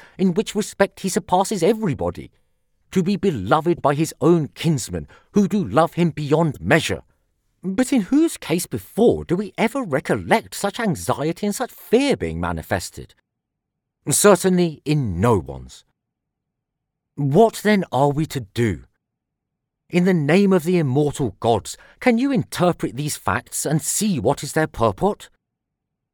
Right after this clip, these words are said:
What do you think that those men think of your lives, to whom the lives of those men who they hope will consult the welfare of the Republic are so dear? I have reaped, O conscript fathers,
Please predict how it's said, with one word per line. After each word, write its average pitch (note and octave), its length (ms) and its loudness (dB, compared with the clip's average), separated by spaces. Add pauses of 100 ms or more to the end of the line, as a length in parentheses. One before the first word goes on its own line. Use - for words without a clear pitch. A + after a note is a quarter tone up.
What B3+ 320 -2
do F#3 220 -2
you F#3 200 -2
think G#2+ 360 -6
that C#3 240 -4
those F#3+ 340 2
men C#3+ 240 0
think F3+ 260 -4
of D#3+ 160 -2
your G#2 400 4
lives, A#2 480 -2 (240)
to G3+ 140 0
whom A3+ 220 0
the G#3 100 0
lives D#3+ 420 0
of C3 160 -4
those C3+ 340 2
men G#2+ 280 -2 (160)
who C3+ 160 0
they G#2+ 160 4
hope - 340 0
will G2+ 80 -2
consult G#2+ 480 -2
the G2 80 -2
welfare B2 540 2
of A2+ 80 -6
the B2+ 80 -4
Republic C3 640 -2 (160)
are A3+ 140 4
so A#3 420 -2
dear? F3+ 380 2 (1400)
I D#3+ 120 4
have G#2+ 340 -2
reaped, C#3+ 340 0
O G#2+ 120 2
conscript A2+ 520 -4
fathers, A2 460 0